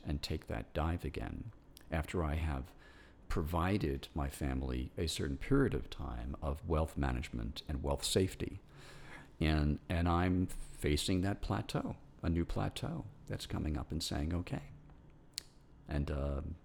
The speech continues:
I'm happy to say that I've done the research. I know what I need to do, but it does, I will take the, I will tell the audience you have here that it does take faith, as well as practicality, as well as diligence,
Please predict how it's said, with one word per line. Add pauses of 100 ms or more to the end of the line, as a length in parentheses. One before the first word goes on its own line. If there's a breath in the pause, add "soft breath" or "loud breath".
(880)
I'm
happy
to
say
that
I've
done
the
research.
I
know
what
I
need
to
do, (760 loud breath)
but
it
does,
I
will
take
the, (240)
I
will
tell
the
audience
you
have
here
that
it
does
take
faith, (840 loud breath)
as
well
as (400)
practicality, (320 loud breath)
as
well
as (440 loud breath)
diligence,